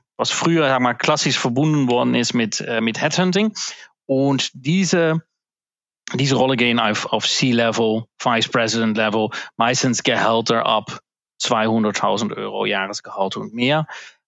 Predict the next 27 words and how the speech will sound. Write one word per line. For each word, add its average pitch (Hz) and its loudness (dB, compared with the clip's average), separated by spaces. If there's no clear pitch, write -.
Ähm, 104 0
dann 139 0
gibt 139 0
es - -2
die 113 2
Personalberatung, 113 2
wo 120 2
wir 135 2
uns 160 2
auch 151 2
sehen. 156 2
Wir 139 2
nennen, 139 2
äh, 131 0
unsere 135 2
Mitarbeiter 117 2
Karriereberatung. 139 0
Der 117 -2
Grund, 160 0
warum 139 2
wir 127 4
das 143 0
gemacht 135 0
haben, 151 0
ist, 127 -2
weil 120 0
im 120 -8